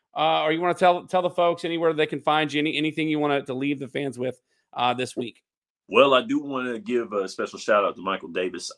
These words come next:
Speaker 2: I gotta give credit where credit is due with that, man. If it wasn't for him reaching out to me one night at Dooley's,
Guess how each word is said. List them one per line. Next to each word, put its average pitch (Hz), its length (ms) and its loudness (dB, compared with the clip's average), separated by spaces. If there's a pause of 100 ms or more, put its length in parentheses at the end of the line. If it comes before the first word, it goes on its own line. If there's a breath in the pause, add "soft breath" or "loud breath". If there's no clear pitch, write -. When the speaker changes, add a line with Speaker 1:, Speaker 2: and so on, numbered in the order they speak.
Speaker 2:
I 90 60 2
gotta 95 280 2
give 90 180 -6
credit 90 280 -2
where 85 80 -10
credit 90 300 -6
is 82 140 -12
due 85 160 -4
with 85 180 -10
that, 85 220 -4
man. 87 200 -14 (380 soft breath)
If 87 140 -2
it 87 40 -4
wasn't 95 280 2
for 82 80 -4
him 90 280 -2
reaching 90 320 -4
out 90 260 0
to 98 180 -2
me 95 180 -2
one 104 560 2
night 123 440 6 (100)
at 90 300 0
Dooley's, 98 840 -4